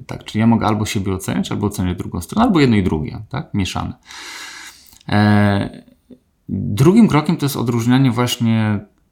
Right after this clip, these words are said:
co jest emocją, a co tą emocją nie jest. Czyli takie, i, i też właśnie uświadamianie sobie, co ja czuję w danym momencie. E, bo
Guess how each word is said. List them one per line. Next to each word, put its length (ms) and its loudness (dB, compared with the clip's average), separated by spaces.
co 140 0
jest 200 0
emocją, 500 0
a 60 0
co 140 -4
tą 180 -2
emocją 400 0
nie 180 4
jest. 220 -4
Czyli 160 -6
takie, 140 -2
i, 360 -4
i 60 0
też 260 -2
właśnie 200 -6
uświadamianie 600 2
sobie, 220 -2
co 140 -4
ja 80 0
czuję 240 2
w 60 -6
danym 240 -6
momencie. 500 -8
E, 460 -8
bo 840 -2